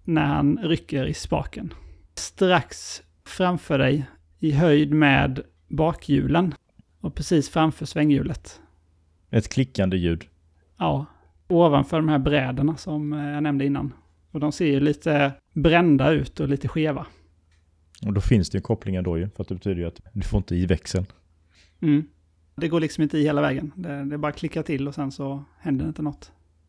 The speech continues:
Speaker 1: Men du ser ju ingenting i och med att brädorna är i vägen.
Speaker 2: Ja, Steve säger ju det då, eh, underifrån bilen att, "Ja, det, det klickar bara. Förstår ni vad det, vad det skulle kunna vara då?"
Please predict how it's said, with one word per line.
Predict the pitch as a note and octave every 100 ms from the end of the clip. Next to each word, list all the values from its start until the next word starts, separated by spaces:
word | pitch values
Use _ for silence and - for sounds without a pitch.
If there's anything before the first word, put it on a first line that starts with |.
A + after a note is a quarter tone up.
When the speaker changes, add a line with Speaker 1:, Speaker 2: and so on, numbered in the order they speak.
| _ _ _
Speaker 1:
Men | E3
du | D#3
ser | - F#3
ju | D3
ingenting | E3+ D#3+ D#3+ D#3
i | D3+
och |
med | C#3+
att | D#3+
brädorna | D#3+ C3+ C#3+
är |
i | D#3
vägen. | D3 C#3 D#3+ _ _ _ _ _ _ _ _ _ _ _ _ _ _ _ _ -
Speaker 2:
Ja, | -
Steve | - A2 G2+ F2
säger | F2 F#2
ju | F2
det | G2 F#2+
då, | F#2
eh, | F2+ - G2 F#2 F#2+
underifrån | G#2 F2+ - F#2+
bilen | F2 E2
att, | E2
"Ja, | F2 F#2+ G#2 G#2 F#2+
det, | G#2+ G2+ -
det | - G2
klickar | - C#3+ C#3+ - G3
bara. | B2+ B2 G2 - _ _ - _ A3+ F#2+ -
Förstår | - G2+ A2+ G#2+
ni | G#2 A#2
vad | A2+ A2+
det, | A2+ A2 A2 _ _ -
vad | A2
det |
skulle | A2+ G#2
kunna | A#2
vara | A#2 A2+
då?" | A2 G2+